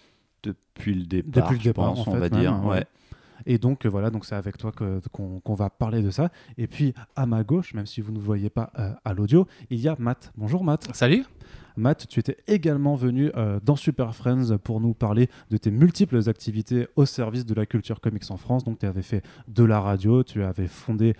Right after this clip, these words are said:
Speaker 2: euh, lescomics point F R, le collectif de vidéastes et également le site. Euh, on avait parlé de Comics Mag également. Et maintenant, donc, tu es à la fois à la programmation du Forum Comics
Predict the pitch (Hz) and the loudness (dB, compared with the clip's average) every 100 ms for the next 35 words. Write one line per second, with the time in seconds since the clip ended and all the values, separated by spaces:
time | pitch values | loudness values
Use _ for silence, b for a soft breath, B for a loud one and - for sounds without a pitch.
0 | B B 98 98 - 113 113 - 117 110 | B B -2 2 2 2 0 -4 -2 -2
1 | - 113 113 104 - 104 - 113 104 101 | 2 2 4 2 -2 -6 -6 -6 -2 0
2 | 101 107 107 107 98 98 98 98 107 98 | 0 0 -2 -4 -2 -2 -2 -4 -4 -4
3 | 92 - 180 - B B B 104 95 98 | -4 0 0 0 B B B 2 2 0
4 | 98 101 104 101 98 - 143 135 - 131 | 0 0 0 0 -2 0 0 0 0 0
5 | 117 - 123 110 123 165 - 202 160 131 | 0 0 0 2 2 0 4 6 6 4
6 | 127 139 127 135 - 113 117 117 117 - | 4 4 4 0 0 0 2 0 0 2
7 | 123 - B - 123 110 - 135 120 117 | 0 0 B -2 0 0 2 2 4 2
8 | 110 214 185 117 - 123 113 110 117 123 | 2 -2 -2 -6 -2 -2 -2 -2 -2 -2